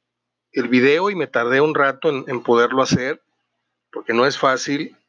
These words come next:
ubicar el momento exacto donde se da la falta y inmediata-, e inmediatamente regresar en cosa de fracción de segundo, regresar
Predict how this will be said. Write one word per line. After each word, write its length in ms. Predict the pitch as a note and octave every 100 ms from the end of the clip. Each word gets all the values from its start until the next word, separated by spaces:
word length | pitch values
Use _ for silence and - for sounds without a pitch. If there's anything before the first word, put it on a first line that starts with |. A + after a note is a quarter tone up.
| _ _ _ _
ubicar 580 | C3 A#2+ A#2 C3+ B2 B2+
el 180 | E3 C3
momento 380 | A#2+ A#2 A2+ B2+
exacto 480 | - A#2+ - -
donde 420 | A#2+ A2 G#2+ G#2+ G#2+
se 160 | -
da 120 | A2
la 100 | G#2+
falta 480 | A2 A#2+ A2+ - C#3 - _ _ _ _ _ _ _
y 520 | - B2+ B2+ D3 - - -
inmediata-, 460 | B2 A#2 B2 -
e 300 | - D#3+ - -
inmediatamente 960 | D#3+ B2 A#2 A#2+ C#3 B2+ B2+ A#2+ F3 - _ _
regresar 640 | - B2 A#2 A2+ C3 C3+ F#3 _ _ _ _ _ _ _ _
en 440 | - A#2 A#2 A#2 A2+
cosa 280 | C#3 C3+ D#3+
de 80 | D3
fracción 360 | A#2+ - C3+
de 60 | C#3+
segundo, 380 | B2+ B2 C3 D3+
regresar 580 | B2+ A2+ - B2 C#3